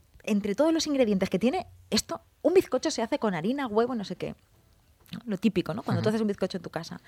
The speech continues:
Speaker 1: Y yo le decía, "Sí, es verdad. Mm, pero tú, como consumidor, no tú como, eh,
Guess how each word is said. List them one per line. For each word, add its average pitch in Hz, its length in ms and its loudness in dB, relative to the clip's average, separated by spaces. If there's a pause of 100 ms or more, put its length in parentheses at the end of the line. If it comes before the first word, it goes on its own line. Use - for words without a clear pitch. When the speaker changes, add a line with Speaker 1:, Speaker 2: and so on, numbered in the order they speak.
(440)
Speaker 1:
Y 208 80 -4
yo 202 100 0
le 180 80 -4
decía, 180 320 -6
"Sí, 240 180 -6
es 208 120 -4
verdad. 170 320 -4 (420)
Mm, 196 240 8 (140)
pero 165 180 6
tú, 262 220 0 (180)
como 180 160 0
consumidor, 180 560 0
no 240 220 6
tú 240 420 4 (140)
como, 190 340 6
eh, 156 80 0